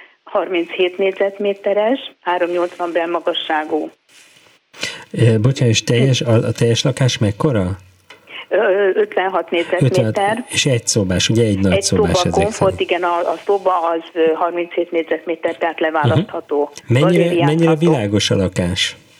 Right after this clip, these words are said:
Speaker 1: Ö, világos, ott, mert hatalmas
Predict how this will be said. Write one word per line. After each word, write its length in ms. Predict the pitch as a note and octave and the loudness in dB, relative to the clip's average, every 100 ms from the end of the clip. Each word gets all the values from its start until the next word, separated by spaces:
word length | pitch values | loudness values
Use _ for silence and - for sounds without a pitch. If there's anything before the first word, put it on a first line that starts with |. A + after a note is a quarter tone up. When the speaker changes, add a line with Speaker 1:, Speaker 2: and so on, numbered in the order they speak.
| - - - | -14 -12 -6
Speaker 1:
Ö, 280 | G3 F#3+ F#3+ | -2 2 2
világos, 560 | G#3+ B3+ F3+ F#3 G3 G3+ | 2 0 0 2 0 2
ott, 280 | G3 G3 - | 0 0 -2
mert 200 | F#3+ F3+ | -4 -2
hatalmas 380 | F#3+ - E3+ F3 | -2 -2 -2 -2